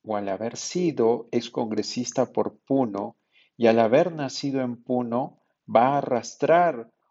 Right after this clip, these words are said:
un fuerte componente de pertenencia territorial. Y en segundo lugar,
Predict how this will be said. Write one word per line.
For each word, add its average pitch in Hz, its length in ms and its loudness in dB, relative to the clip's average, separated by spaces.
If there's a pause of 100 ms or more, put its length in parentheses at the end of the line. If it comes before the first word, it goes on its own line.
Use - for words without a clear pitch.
(140)
un 127 240 -12
fuerte 160 580 -2
componente 120 800 -8
de 120 120 0
pertenencia 120 920 -4
territorial. 98 680 -4 (640)
Y 135 120 0
en 135 80 0
segundo 190 500 2
lugar, 165 600 2